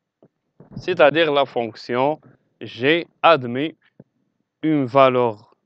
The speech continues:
minimale qui est égale à moins neuf sur quatre. Donc, sur le graphique, on lit que C F et C G ont exactement deux points d'intersection. Voilà le premier point. Deuxième point.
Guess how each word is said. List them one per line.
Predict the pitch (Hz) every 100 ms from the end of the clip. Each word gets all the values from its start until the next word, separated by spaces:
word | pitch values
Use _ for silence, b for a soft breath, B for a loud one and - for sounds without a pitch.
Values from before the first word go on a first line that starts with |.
| _ -
minimale | 117 170 139 117 113 127 156 _ _ _ _ _ -
qui | -
est | 123
égale | 131
à | 131
moins | 123 127
neuf | 120 139 139
sur | 117 -
quatre. | 107 - _ _ _ _ _ _ _ _ _ _ - B B B B
Donc, | 170 170 -
sur | - 233 202
le | 202 190 175
graphique, | 160 160 - 247 - - _ _ _ -
on | 151 151
lit | 165 202
que | - 160
C | - 143 -
F | 156 214 -
et | 131
C | - 117
G | 107 160 214 _ _ _ _ _ _ _ _ -
ont | 160
exactement | 156 143 196 - 156 196
deux | 175 170
points | 143 175 214 247
d'intersection. | 220 208 214 - 196 - - - _ _ _ _ _ _ _ _ _ _ _ _ _ _ _ _ _ _ _ -
Voilà | 101 95
le |
premier | _ 101 95 -
point. | - 170
Deuxième | 170 147 131
point. | - -